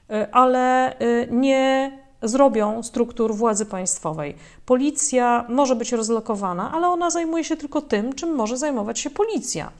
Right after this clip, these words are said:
W związku z tym Unia Europejska nie ma żadnego lewara, nie ma żadnych możliwości w sposób głębszy ingerowania w ustanawianie nowych struktur państwowych.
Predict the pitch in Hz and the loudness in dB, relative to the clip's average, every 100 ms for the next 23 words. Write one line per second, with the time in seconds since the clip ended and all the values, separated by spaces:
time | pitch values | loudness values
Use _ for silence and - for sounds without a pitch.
0 | - - - - 226 269 269 277 - 277 | -20 -20 -20 -12 0 2 2 -2 0 0
1 | 269 311 311 269 269 294 - 269 330 302 | 2 2 4 2 2 0 0 0 0 0
2 | 269 269 269 269 247 233 302 202 190 233 | -2 -2 0 2 2 4 4 4 0 -2
3 | 247 262 254 254 254 254 240 254 294 392 | -2 -2 -2 -4 -2 -2 0 0 2 0
4 | - - 190 240 311 - - - - - | 0 -4 -4 -6 -6 -12 -20 -8 -6 2
5 | 285 277 285 240 - 214 262 359 392 320 | 2 2 -2 -4 -8 -4 4 4 4 2
6 | - - 202 - 262 254 269 269 240 226 | 0 0 -2 -2 2 4 4 4 4 2
7 | 202 196 247 - 220 226 233 262 262 262 | 2 -2 -4 -6 -6 -4 2 2 2 0
8 | 240 277 262 254 269 269 262 254 - 262 | -2 -2 -2 -2 -2 -2 -2 -2 -2 -4
9 | 269 202 202 185 - 165 175 | -4 -6 -4 -6 -4 -6 -6